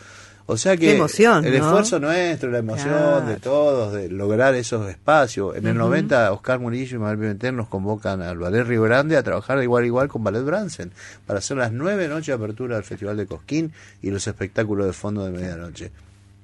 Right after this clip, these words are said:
Speaker 1: Eso se logra con esfuerzo, con criterio,
Speaker 2: Sí, señor.
Speaker 1: con concientización a lo que vamos a hacer. Y que tengamos bailarines hoy en lo profesional, en las compañías que nombrábamos antes, bueno,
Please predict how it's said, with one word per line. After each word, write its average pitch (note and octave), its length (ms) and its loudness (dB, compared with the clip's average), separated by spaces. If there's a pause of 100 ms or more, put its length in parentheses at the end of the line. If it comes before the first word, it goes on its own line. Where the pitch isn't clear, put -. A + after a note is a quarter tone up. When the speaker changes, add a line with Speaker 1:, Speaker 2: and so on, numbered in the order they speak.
(420)
Speaker 1:
Eso A#2+ 220 -2
se G2+ 140 -6
logra G#2 240 0
con E2+ 200 -8
esfuerzo, F#2+ 580 -4
con E2+ 160 -12
criterio, F2 520 -4
Speaker 2:
Sí, - 160 -12
señor. D3 300 -10
Speaker 1:
con F#2+ 380 -6
concientización A2 1120 -2
a F#2+ 140 -4
lo F#2+ 120 -2
que F2+ 60 -6
vamos G#2 300 0
a - 20 -2
hacer. A2 400 2 (920)
Y A2 120 -2
que C3+ 100 2
tengamos E3 380 4
bailarines C3+ 400 6
hoy C#3 220 4
en A#2 100 2
lo G#2 100 2
profesional, G2+ 560 -2
en A2 60 -2
las F#2 100 -2
compañías G2+ 400 -4
que G2+ 80 -6
nombrábamos G2 560 -2
antes, A2 300 -6
bueno, G2 280 -4